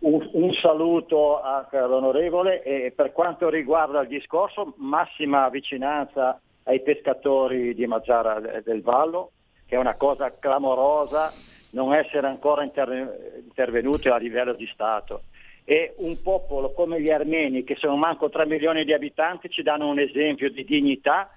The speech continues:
come per fortuna quella volta che c'è stata la se-, la professoressa Antonia Aslan, che gli ho, che gli ho detto con sincerità che il mio cuore è armeno, perché c'è da imparare dal popolo armeno.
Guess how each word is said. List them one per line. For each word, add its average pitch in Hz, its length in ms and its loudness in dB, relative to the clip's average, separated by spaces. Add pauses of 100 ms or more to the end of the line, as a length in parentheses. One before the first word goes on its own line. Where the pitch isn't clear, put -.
(320)
come 147 260 -2
per 160 320 -6
fortuna 151 600 0
quella 131 200 0
volta 135 320 0
che 131 120 -8
c'è 135 120 -10
stata 131 320 -2
la 123 160 0
se-, 139 140 -6
la 123 140 0
professoressa 127 760 0
Antonia 123 440 -2
Aslan, 135 360 -2 (420)
che - 140 -14
gli 135 60 -4
ho, 139 160 0
che 135 180 0
gli 135 80 2
ho 139 60 2
detto 135 340 -2
con 127 240 -6
sincerità 131 600 0
che 143 100 -6
il 131 60 -4
mio 123 160 -4
cuore 127 300 2
è 123 40 2
armeno, 135 420 -2
perché 139 320 -2
c'è 147 180 -2
da 151 120 -2
imparare 147 580 -2
dal 113 180 -4
popolo 135 380 -2
armeno. 107 480 -6